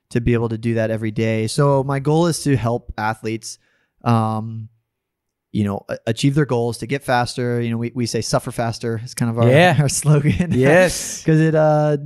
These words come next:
Speaker 1: never feels good. You just go faster. <laughs> You know, that's what they say.
Speaker 2: Right.
Speaker 1: Um, and so we kinda just have it set up if people wanna join the team. Um, they, you know, we have s-,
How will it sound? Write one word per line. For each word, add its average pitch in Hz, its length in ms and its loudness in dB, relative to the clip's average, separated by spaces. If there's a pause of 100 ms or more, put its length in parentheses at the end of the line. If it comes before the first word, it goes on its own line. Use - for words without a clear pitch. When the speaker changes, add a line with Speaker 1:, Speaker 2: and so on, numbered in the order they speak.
(180)
Speaker 1:
never 147 500 -2
feels 151 300 0
good. 139 240 0
You 135 60 -2
just 135 180 -2
go 139 120 2
faster. 135 600 0
<laughs> - 60 -6
You 143 140 2
know, - 100 2
that's 143 200 -4
what 151 120 -2
they 139 140 2
say. 135 540 -2
Speaker 2:
Right. 135 240 2
Speaker 1:
Um, 123 220 -2 (500)
and 156 220 2
so 170 200 2
we 175 120 2
kinda 202 240 -2
just 175 160 -2
have 170 140 0
it 160 100 -4
set 151 180 -2
up 151 140 -4
if 131 140 -2
people 143 400 -2
wanna 135 240 -2
join 131 260 -4
the 127 80 -4
team. 156 640 -4
Um, 117 640 -4
they, 120 600 -2
you 127 100 -8
know, 117 280 -4
we 127 120 -2
have 113 100 -4
s-, - 80 -16